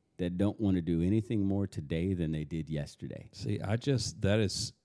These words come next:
Speaker 2: such
Speaker 1: No.
Speaker 2: a disconnect for me. I don't understand. And I know it has to be true, but I don't wanna believe it.
Speaker 1: Well,
Speaker 2: 'Cause
Speaker 1: I didn't
Speaker 2: I don't
Speaker 1: believe it either,
Speaker 2: understand
Speaker 1: you
Speaker 2: it,
Speaker 1: know,
Speaker 2: and
Speaker 1: it,
Speaker 2: I wanna
Speaker 1: it,
Speaker 2: stay driven.
Speaker 1: let me say it, like Leatherman, uh,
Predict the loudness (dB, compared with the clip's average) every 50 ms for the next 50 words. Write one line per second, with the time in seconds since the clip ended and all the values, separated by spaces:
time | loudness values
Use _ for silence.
0 | _ _ _ _ _ _ _ _ _ -8 -2 2 4 4 6 4 4 4 2 2
1 | 2 0 0 0 0 -2 -2 0 0 -2 -2 -4 -6 -6 -4 -4 -2 -2 -4 -4
2 | -4 -6 -4 -4 -4 -4 -4 -6 -6 -6 -8 -8 -8 -4 0 2 4 4 4 6
3 | 8 8 6 8 8 8 6 8 6 8 8 8 8 8 10 12 12 12 12 12
4 | 12 12 10 10 10 10 8 12 12 12 12 12 12 12 10 6 2 2 2 4
5 | 6 6 6 4 6 8 10 10 12 12 12 12 12 12 12 12 12 12 12 12
6 | 10 10 8 8 8 6 4 4 4 4 4 4 4 4 2 0 0 2 4 6
7 | 6 6 6 4 2 2 6 6 8 8 8 6 6 4 6 8 8 8 8 6
8 | 6 6 6 4 0 -4 -8 -6 0 2 2 4 4 2 0 0 0 0 0 -2
9 | -2 -6 -12 -16 -14 -10 -6 -4 -4 -4 -4 -4 -4 -2 -2 -2 -2 -2 -2 -4
10 | -6 -10 -12 -16 -20 _ _ _ _ _ -4 -2 0 0 -2 -4